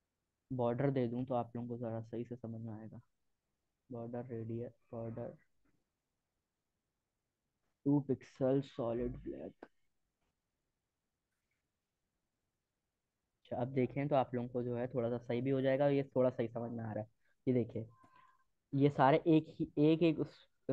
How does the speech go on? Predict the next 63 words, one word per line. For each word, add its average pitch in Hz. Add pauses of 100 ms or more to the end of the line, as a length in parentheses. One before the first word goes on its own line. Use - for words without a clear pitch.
कॉलम 127
की 131
जगह 123
ले 135
रहे 135
हैं 156
और 135
ये 131
name 127
के 135
नीचे 131
जो 127
है 123
ये 123
name 117
आ 127
रहा 135
है, 139 (120)
एज 131
के -
नीचे 131 (140)
एज 135
और 135
फेवरेट 120
language 117
के -
नीचे 113
favorite 117
language 113
आ 107
रही 107
है। 110 (480)
तो 143
इस 151
तरह 160
हम 156
लोग 160
जो 147
है 147
इसको 156
आगे 131
सीएसएस 135
में 143
design 123
भी 135
करेंगे 123 (300)
और 135
ये 139
आप 135
लोगों 143
को -
आना 127
बहुत 127
ज़रूरी 120
है 131
क्योंकि 131
table 127 (100)
काफ़ी 120
ज़्यादा 123
आगे 127
यूज़ 120
होता 110
है। 113